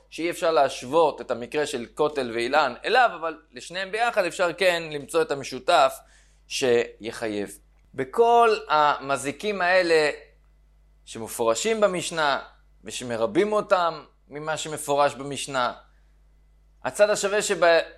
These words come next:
שבהם, שדרכם להזיק, ולכן שמירתם מוטלת עליך. ואם בן אדם לא שמר עליהם כמו שצריך, כשהזיק, חייב המזיק לשלם.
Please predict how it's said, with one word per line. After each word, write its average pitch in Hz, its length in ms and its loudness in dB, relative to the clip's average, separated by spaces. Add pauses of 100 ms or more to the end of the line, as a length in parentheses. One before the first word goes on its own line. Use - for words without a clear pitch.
(500)
שבהם, 165 640 2 (880)
שדרכם 202 880 2
להזיק, 151 640 -4 (720)
ולכן 214 600 2 (440)
שמירתם 165 720 0
מוטלת 202 440 -6
עליך. 240 380 -2 (840)
ואם 196 220 0
בן 196 160 4
אדם 196 140 2
לא 202 100 2
שמר 175 340 2
עליהם 160 240 2
כמו 160 180 -6
שצריך, 120 540 -6 (360)
כשהזיק, 139 920 -4 (240)
חייב 139 340 2
המזיק 175 440 -4
לשלם. 214 460 0